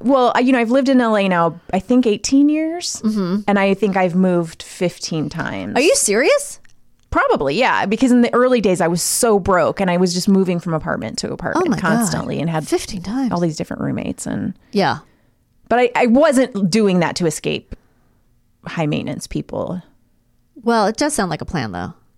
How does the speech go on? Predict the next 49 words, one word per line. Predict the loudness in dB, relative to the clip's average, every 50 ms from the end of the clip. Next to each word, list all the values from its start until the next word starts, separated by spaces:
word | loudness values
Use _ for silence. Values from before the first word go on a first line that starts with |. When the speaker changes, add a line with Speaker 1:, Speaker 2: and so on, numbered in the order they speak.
| _ -12
Speaker 1:
It's, | -12 -10 -10 -10 -12 -4
it's | -4 -6 -4 -4 -12 -8 -4
one | -2 0 2 2 2 2
way | 2 2
to | 2
live | 0 0 0 0
Speaker 2:
Did | 0 0
Speaker 1:
your | 2 2
Speaker 2:
it | 2
Speaker 1:
life. | 4 2 2 0
Speaker 2:
work? | -2 -8 -20 _ _ _ _ _ _ _ _ _ _ _ -20 -12 -4
Speaker 1:
I | 0 2 4
mean, | 4 6 6 6 4 4 2 0 0
I | -2
think | 2 2 2 2 2
I | 2
have | 2 2 2
a |
good | 2 0 0 0
group. | 0 2 2 2 2
Speaker 2:
<laughs> | 2 -2 -4 -6 -12 -14 -14 -16 -14 -14 -14 -10 -10 -10 -10 -10 _ -12
I | -12 -10 -8 -8 -8 -8 -8 -10 -6
think | -4 -4 -4 -2
you | -4 -4
do | -4 -6
too. | -12 -10 -14 -16 -14
Speaker 1:
How | _ -2 0
about | 0 0 0
you? | 0 -2 -2 -2 -4 -10 _ _ _ _ _ _ -20 -20 -20 -20 -18 _ -2
Speaker 2:
I | 0 2
don't, | 2 2 0 -2 _ _ -12 -12 -4 -2
you | 0
know, | 2 2 2
I, | 0 -2 -8 -6 -6 -6 -6 -4 -2
honestly, | -2 0 0 0 0 0 0
the | 0 2
most | 2 0 0 -2
high | -4 -6 -2 0 0 2
maintenance | 2 2 2 0 0 -2 -2 -2 -2 -4
person | -2 -2 -2 0 0 0
in | 0
my | 0 0
life | 2 0 0
is | 0 -2 -2
my | -2 -2
mom, | 0 0 2 2 0 -2 -4 -4
and | -4 -4 -2
I | -4 -4
can't, | -4 -2 0 0 0 0 -2